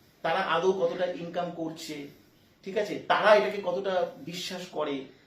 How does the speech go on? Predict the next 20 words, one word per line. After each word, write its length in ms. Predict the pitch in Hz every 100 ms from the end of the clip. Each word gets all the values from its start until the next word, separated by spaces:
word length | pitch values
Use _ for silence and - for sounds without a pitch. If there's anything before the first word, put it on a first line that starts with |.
| - - -
ঠিক 120 | 196 208
আছে, 140 | 190 -
তাদের 280 | 147 160 233
জায়গা 280 | 214 202 208
থেকে 280 | 208 202 208 190 185 180 -
এই 60 | 196 180
প্রজেকশনটা 800 | 165 185 190 180 175 170 160 - -
বা 60 | 165
এই 100 | 170
প্ল্যাটফর্মটা 680 | 170 156 - 165 156 151 -
তাদেরকে 320 | 139 151 165 165
কতটা 220 | - 175
উপকার 440 | 151 143 170 185 180
করতে 200 | 180 180 165
পেরেছে, 440 | 160 156 147 143 - - - - -
এগুলো 340 | - 214 247 254
তারা 140 | 226
জানার 440 | 190 170 139 185 196
সুযোগ 200 | 170 160 165
পাবে, 200 | 170 190